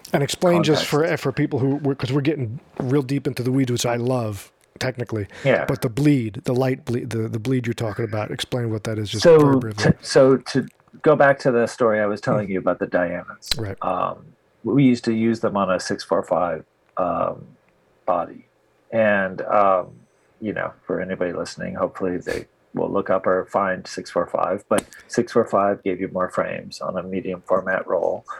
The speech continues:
Speaker 2: and it gave you a different frame. And we were able to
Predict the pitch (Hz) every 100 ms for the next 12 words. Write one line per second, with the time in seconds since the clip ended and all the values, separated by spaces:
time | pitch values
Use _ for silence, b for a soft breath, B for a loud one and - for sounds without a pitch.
0 | B B _ - 104 95 - 101 101 95
1 | 92 98 - - 98 87 90 95 98 90
2 | 123 127 120 127 131 117 117 - 107